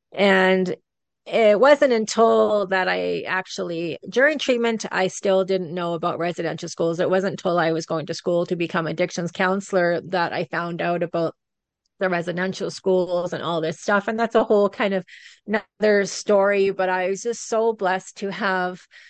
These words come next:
uh, yeah, um, it, it is, like, they're el-, elders in the community who have been practicing these ceremonies for years that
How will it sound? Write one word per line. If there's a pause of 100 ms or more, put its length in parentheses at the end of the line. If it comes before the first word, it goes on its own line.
(1000)
uh, (240)
yeah,
um, (220)
it,
it
is,
like,
they're
el-,
elders (300)
in
the
community
who
have
been
practicing
these
ceremonies
for
years
that